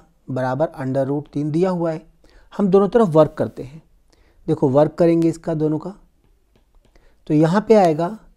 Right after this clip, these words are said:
sin square theta plus cos square theta प्लस, देखो, ए स्क्वायर प्लस बी स्क्वायर प्लस सी स्क्वायर प्लस टू ए बी, टू sin theta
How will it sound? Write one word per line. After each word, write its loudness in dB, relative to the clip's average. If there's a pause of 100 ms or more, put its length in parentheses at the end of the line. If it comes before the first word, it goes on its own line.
(840)
sin 0
square 0
theta -4 (560)
plus -2 (160)
cos 0
square -4
theta -8 (680)
प्लस, 0 (280)
देखो, -8
ए 2
स्क्वायर 0
प्लस -2
बी -2
स्क्वायर -4
प्लस -2
सी -
स्क्वायर -
प्लस -12
टू 2
ए 0
बी, -10 (280)
टू -2 (600)
sin -4
theta -6